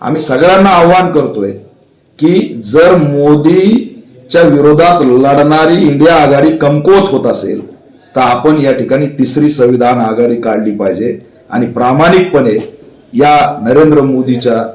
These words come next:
हुकुमशाही सरकारला उद्ध्वस्त केलं पाहिजे. आज ती ताकद फक्त आंबेडकरवादामध्ये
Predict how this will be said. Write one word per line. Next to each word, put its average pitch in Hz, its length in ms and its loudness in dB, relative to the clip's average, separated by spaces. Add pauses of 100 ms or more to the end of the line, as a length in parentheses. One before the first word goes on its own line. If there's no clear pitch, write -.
(320)
हुकुमशाही 143 520 0
सरकारला 120 500 -4
उद्ध्वस्त 131 520 -2
केलं 110 280 -4
पाहिजे. 104 360 -4 (300)
आज 120 220 -4
ती 147 260 0
ताकद 127 360 -2
फक्त 120 220 -8
आंबेडकरवादामध्ये 113 1040 -2